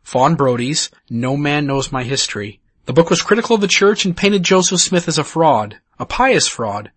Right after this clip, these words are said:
but a fraud nonetheless. I read it, and it was counter to everything the missionaries had taught me and testified of. This occurred while still taking the discussions and preparing for baptism, and caused me to delve deeper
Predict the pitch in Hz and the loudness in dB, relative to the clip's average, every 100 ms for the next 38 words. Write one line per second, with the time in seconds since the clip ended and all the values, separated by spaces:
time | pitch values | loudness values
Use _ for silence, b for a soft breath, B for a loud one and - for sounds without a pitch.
0 | _ - 139 - 175 156 143 135 135 127 | _ -8 -6 2 4 4 2 -4 -2 -4
1 | 104 - - - _ b b - 156 185 | -4 -8 -10 -14 _ b b -2 4 4
2 | 180 113 - - _ - 143 147 - 185 | 4 0 -8 -20 _ -6 -2 -2 2 2
3 | 180 170 135 - 139 156 175 175 156 156 | 2 2 -2 -4 -2 2 2 2 -2 -2
4 | 147 135 - 139 131 135 139 - - 151 | -2 -2 -2 -2 -4 -6 -8 -6 0 2
5 | 139 127 123 - 147 - 127 - 107 107 | 0 -6 -6 -6 -6 -6 -10 -6 -6 -6
6 | 101 - _ _ _ 151 147 180 - 151 | -12 -16 _ _ _ 0 2 2 2 4
7 | 147 143 - - 151 151 165 151 165 160 | 4 2 0 0 -2 -2 -4 -4 -4 -4
8 | - 135 123 - 131 127 117 120 - 131 | -2 0 0 -2 -4 -6 -6 -8 -6 -6
9 | 123 - 123 131 131 127 123 120 b b | -6 -4 2 2 0 -6 -6 -6 b b
10 | 135 139 - 165 196 196 190 175 160 156 | -8 -4 4 6 6 2 0 2 2 2
11 | 139 165 190 175 117 127 | 0 -2 -2 -2 -4 -6